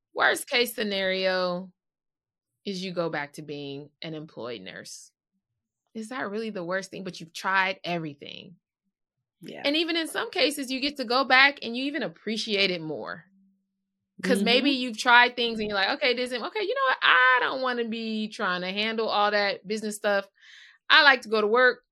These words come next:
Speaker 1: and go home and not have to. Great.
Speaker 2: Mm-hmm.
Speaker 1: But you experienced it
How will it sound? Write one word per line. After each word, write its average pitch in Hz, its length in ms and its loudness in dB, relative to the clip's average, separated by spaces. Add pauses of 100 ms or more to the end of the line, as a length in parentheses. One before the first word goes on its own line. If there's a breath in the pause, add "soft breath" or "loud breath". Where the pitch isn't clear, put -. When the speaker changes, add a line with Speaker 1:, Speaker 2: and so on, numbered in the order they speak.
Speaker 1:
and 185 80 -8
go 185 160 4
home 214 460 0
and 185 100 -8
not 190 140 0
have 190 160 -4
to. - 100 -12 (160)
Great. 349 960 -8 (560)
Speaker 2:
Mm-hmm. 185 380 -6
Speaker 1:
But 214 140 -4
you 254 220 -2
experienced 233 1120 -4
it 135 180 -10